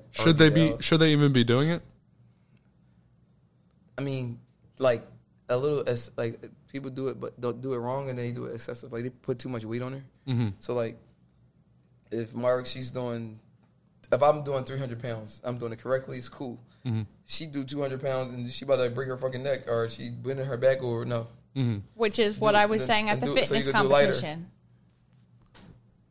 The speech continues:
Speaker 1: I didn't disagree with you once at the fitness competition.
Speaker 3: Okay, well, I'm just saying.
Speaker 1: But you lost, so let's just get over that.
Speaker 3: They kept trying to have me do the
Speaker 2: We
Speaker 3: same
Speaker 2: can do
Speaker 3: weight
Speaker 2: a,
Speaker 3: as
Speaker 2: we,
Speaker 3: Justin.
Speaker 2: we can do a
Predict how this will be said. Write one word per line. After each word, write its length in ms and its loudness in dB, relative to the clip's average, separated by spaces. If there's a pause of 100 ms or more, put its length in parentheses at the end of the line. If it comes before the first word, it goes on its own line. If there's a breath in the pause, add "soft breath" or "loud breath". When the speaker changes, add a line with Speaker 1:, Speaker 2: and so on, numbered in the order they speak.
Speaker 1:
I 80 8
didn't 240 8
disagree 320 8
with 180 10
you 120 10
once 240 10
at 60 4
the 60 2
fitness 240 -2
competition. 360 4
Speaker 3:
Okay, 80 8
well, 100 4
I'm 240 2
just 160 -4
saying. 420 -6 (640)
Speaker 1:
But 240 6
you 120 4
lost, 420 4
so 300 2
let's 180 2
just 160 2
get 140 6
over 180 4
that. 240 2
Speaker 3:
They 160 6
kept 260 4
trying 260 4
to 40 2
have 220 6
me 140 2
do 140 2
the 100 2
Speaker 2:
We 180 4
Speaker 3:
same 20 6
Speaker 2:
can 120 4
do 80 8
Speaker 3:
weight 180 12
Speaker 2:
a, 20 6
Speaker 3:
as 200 4
Speaker 2:
we, 40 -6
Speaker 3:
Justin. 340 6
Speaker 2:
we 80 4
can 100 8
do 40 8
a 60 8